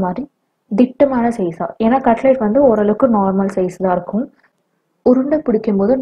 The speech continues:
நல்லா உருண்டை பிடிங்க, இந்த மாதிரி crack இல்லாத மாதிரி. அப்புறம் உள்ளங்கையில வச்சு லைட்டா press பண்ணீங்க அப்படின்னா shape வந்து நமக்கு கிடைச்சிரும். பாருங்க, crack இல்லாத மாதிரி பண்ணதுக்கு அப்புறம் மைதா பேஸ்ட்ல இந்த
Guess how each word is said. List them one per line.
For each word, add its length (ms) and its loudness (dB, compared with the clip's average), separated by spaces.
நல்லா 360 2
உருண்டை 320 0
பிடிங்க, 240 -2
இந்த 160 0
மாதிரி 200 -2
crack 360 -2
இல்லாத 300 2
மாதிரி. 260 -4
அப்புறம் 300 -2
உள்ளங்கையில 500 2
வச்சு 180 -6
லைட்டா 440 0
press 260 -6
பண்ணீங்க 300 -2
அப்படின்னா 380 -2
shape 320 2
வந்து 200 0
நமக்கு 300 -2
கிடைச்சிரும். 400 -2
பாருங்க, 260 -2
crack 300 -2
இல்லாத 260 0
மாதிரி 180 -6
பண்ணதுக்கு 400 -8
அப்புறம் 220 -10
மைதா 240 4
பேஸ்ட்ல 500 2
இந்த 100 0